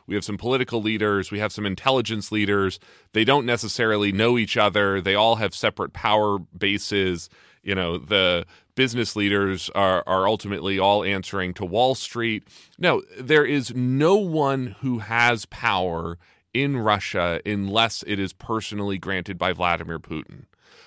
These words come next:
So the fact that Donald Trump is in one channel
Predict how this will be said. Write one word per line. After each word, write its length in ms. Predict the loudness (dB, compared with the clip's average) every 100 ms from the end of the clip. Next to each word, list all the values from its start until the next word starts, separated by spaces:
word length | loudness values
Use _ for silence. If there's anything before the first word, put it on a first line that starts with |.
| _
So 500 | 4 6 6 4 -2
the 160 | -2 -2
fact 680 | 0 2 4 2 -6 -4
that 440 | 4 4 4 -2 -2
Donald 460 | 2 2 0 -4
Trump 400 | -2 0 0 -2
is 340 | -4 -2 -2 -2
in 300 | -2 -2 0
one 280 | 0 0
channel 540 | -2 -2 -2 -2 -6